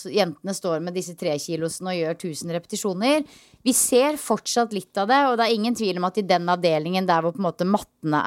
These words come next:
er, og, eh, triggerpunktrullene er, og de bitte små kiloene er, så er det flere jenter enn gutter. Og på samme måte er det fortsatt flere gutter i den avdelingen hvor det er veldig tunge vekter. Men det er likevel litt annerledes nå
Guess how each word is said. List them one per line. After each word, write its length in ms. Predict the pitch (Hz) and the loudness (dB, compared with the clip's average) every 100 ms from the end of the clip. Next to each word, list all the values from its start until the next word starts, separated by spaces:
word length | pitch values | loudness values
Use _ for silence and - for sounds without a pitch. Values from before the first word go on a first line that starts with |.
| 202 | 4
er, 320 | 214 240 254 | 6 4 2
og, 540 | - 190 185 190 185 - _ _ | 0 2 2 2 -2 -12 _ _
eh, 540 | 175 180 180 175 175 175 | 0 2 2 2 0 -2
triggerpunktrullene 1160 | 214 185 160 175 165 190 170 - 180 170 175 180 185 190 | -2 -2 0 -2 -2 -4 -6 -4 -2 -2 -2 0 2 2
er, 160 | 202 180 | 2 0
og 80 | |
de 120 | 185 190 | -2 -4
bitte 240 | 208 - | -6 -8
små 220 | 185 185 170 | -8 -6 -6
kiloene 380 | 170 160 202 208 | -6 -2 0 0
er, 60 | |
så 80 | 202 | 0
er 140 | 143 185 | 0 -2
det 80 | - | -2
flere 320 | 190 165 196 | 0 0 0
jenter 300 | 175 - 170 | -2 -4 -6
enn 80 | 190 | -6
gutter. 420 | 202 - 277 330 - _ _ _ _ _ _ - | -8 -2 0 0 -4 _ _ _ _ _ _ 0
Og 140 | 214 202 | 0 0
på 80 | 214 | 0
samme 240 | 226 196 196 | 0 0 0
måte 240 | 185 160 208 | -2 0 0
er 140 | 180 185 | 2 0
det 20 | 208 - | -2 -4
fortsatt 480 | - 175 - 262 - | -6 -4 -2 -4 -2
flere 320 | 202 165 185 | -2 -2 -2
gutter 400 | 190 - 180 180 | -6 -8 -8 -4
i 60 | 170 | -2
den 160 | 170 | -2
avdelingen 480 | 170 156 147 170 190 | -2 -4 -4 -4 -4
hvor 160 | 175 175 | -2 -2
det 80 | |
er 220 | 160 170 175 | -2 -2 -4
veldig 220 | 160 170 | -4 -6
tunge 160 | 196 175 | -6 -4
vekter. 480 | 185 - 254 320 294 - - - _ _ | -6 -2 -2 -2 -4 -18 -20 -20 _ _
Men 220 | 240 269 302 | 0 0 2
det 80 | |
er 320 | 262 262 285 311 | 2 4 4 2
likevel 560 | 240 233 262 247 269 - _ _ _ _ _ - | -2 -2 0 2 0 -8 _ _ _ _ _ -4
litt 380 | 254 349 370 - | 0 0 0 0
annerledes 640 | 349 247 170 170 170 214 214 | 2 2 2 0 2 -2 0
nå 140 | 208 | 4